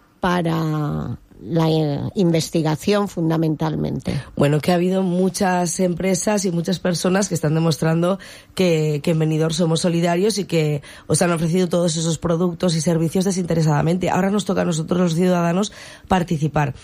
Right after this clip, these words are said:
Speaker 2: A ver, ¿qué es lo que tenemos que hacer? ¿Vamos, se paga una entrada, se consume? ¿Cómo va a funcionar un poco? Contarme.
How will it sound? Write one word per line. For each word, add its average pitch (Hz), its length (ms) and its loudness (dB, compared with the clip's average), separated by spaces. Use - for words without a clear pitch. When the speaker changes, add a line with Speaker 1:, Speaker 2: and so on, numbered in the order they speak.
Speaker 2:
A 165 120 2
ver, 160 180 0
¿qué - 80 0
es 160 80 2
lo 185 80 0
que 202 100 -2
tenemos 170 320 -2
que - 80 -2
hacer? - 300 -2
¿Vamos, 190 480 4
se - 80 -8
paga 165 160 -2
una 165 140 0
entrada, 180 340 0
se 220 140 -2
consume? 196 560 0
¿Cómo 185 200 0
va 180 100 0
a - 20 0
funcionar 160 480 0
un 165 100 -2
poco? - 240 -6
Contarme. 139 480 0